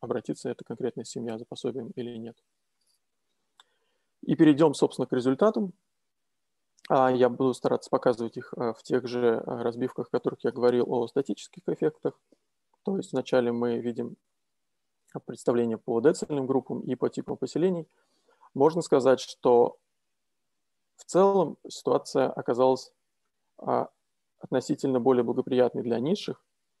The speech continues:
для наименее, а, обеспеченных групп населения, для низших децельных групп и менее благоприятной для старших децельных групп. В том смысле, что и эффект кризиса, эксперимент Б,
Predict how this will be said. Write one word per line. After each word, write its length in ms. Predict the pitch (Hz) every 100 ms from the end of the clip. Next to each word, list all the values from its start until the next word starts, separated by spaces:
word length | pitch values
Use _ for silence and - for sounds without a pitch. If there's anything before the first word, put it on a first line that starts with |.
| _ _
для 260 | - 127 123
наименее, 440 | 123 143 185 165
а, 460 | 151 - 143 135 - - _ _ _ _
обеспеченных 520 | 135 127 - 139 139
групп 180 | 131 135
населения, 520 | 131 - 127 127 123 127 _ _ _ _ _ _ _ _ _
для 140 | 123
низших 280 | 123 160 139
децельных 340 | 135 135 127 123
групп 260 | 127 127 -
и 140 | 127
менее 260 | 120 151 135
благоприятной 520 | 139 - 131 127 120
для 260 | 117 120 - - _ _
старших 360 | - 135 - 120
децельных 360 | 117 - 117
групп. 220 | 123 120 _ _ _ - -
В 60 | -
том 120 | 123
смысле, 360 | - 135 -
что 360 | 127 - 123 - _ _ _ _ _ -
и 160 | 165
эффект 300 | 175 - - -
кризиса, 520 | 170 180 - 127 123 _ _
эксперимент 500 | - - 135 120 113
Б, 260 | 117 117